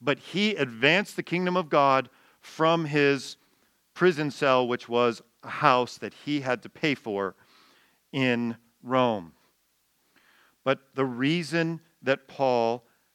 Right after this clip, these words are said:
has not been to Rome in the chronology of Romans fifteen, as we come back to Romans fifteen, the reason that he hasn't been there yet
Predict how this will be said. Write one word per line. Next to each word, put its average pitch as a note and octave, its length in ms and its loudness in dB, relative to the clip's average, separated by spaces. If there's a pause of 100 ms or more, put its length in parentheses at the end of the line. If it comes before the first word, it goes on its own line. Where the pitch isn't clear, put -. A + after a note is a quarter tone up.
(180)
has A#2 260 -4
not B2+ 440 4
been D3 240 2
to D3 140 -8
Rome A#2+ 540 2 (520)
in E3+ 240 0
the D#3+ 180 -2 (360)
chronology C#3 500 4
of B2 120 0
Romans C3 280 0
fifteen, A2+ 580 -4
as B2 140 -10
we A#2 100 -8
come A#2+ 120 -6
back D3 180 4
to D3+ 80 -8
Romans C#3 240 -4
fifteen, C3 360 -6
the B2 100 -4
reason F3+ 340 -2
that D3+ 120 -2
he D3+ 180 0
hasn't D3+ 340 0
been D#3 180 -2
there C#3 180 0
yet C#3+ 320 2